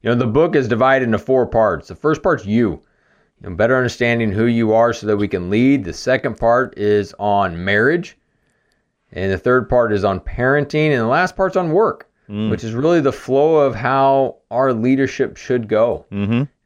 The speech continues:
Speaker 1: Uh, we gotta lead ourselves first before we can lead others. And then for any of us that have family units, I mean, the most important relationship in that home is our marriage.
Speaker 2: Yep.
Speaker 1: Our kids want to see a strong and stable marriage.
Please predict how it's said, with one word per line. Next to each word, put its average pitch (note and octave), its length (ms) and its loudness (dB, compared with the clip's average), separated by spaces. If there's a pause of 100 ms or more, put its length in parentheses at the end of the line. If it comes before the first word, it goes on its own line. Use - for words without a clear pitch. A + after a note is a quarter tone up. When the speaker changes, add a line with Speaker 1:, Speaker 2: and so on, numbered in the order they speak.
(120)
Speaker 1:
Uh, F#2 260 -2
we G2 100 -2
gotta G#2+ 200 2
lead B2+ 160 2
ourselves C3 400 0
first C#3 300 0
before B2 180 0
we B2 80 2
can A#2+ 80 0
lead A#2+ 180 2
others. F3 520 0 (120)
And F#2+ 160 -10
then G2+ 320 -4
for G2+ 180 -4
any A2+ 140 -2
of A#2 140 -2
us A#2+ 160 0
that A2+ 80 0
have A2 240 0
family A#2+ 340 -2
units, C3 480 -2
I - 40 -18
mean, G2+ 180 -10
the A2 40 -6
most A#2+ 280 -4
important A#2+ 360 -4
relationship A2+ 600 -2
in A#2 80 -4
that A2 160 -2
home A#2 280 -2
is A#2+ 280 0
our A#2 120 2
marriage. A2 600 -2 (160)
Speaker 2:
Yep. G2 220 -2 (120)
Speaker 1:
Our A#2+ 240 0
kids B2+ 500 0
want A2+ 420 -2
to A#2 120 -6
see A#2 460 -4
a F2+ 240 -6
strong B2 840 -2
and G2+ 240 -8
stable A2 640 -2
marriage. A2+ 640 -2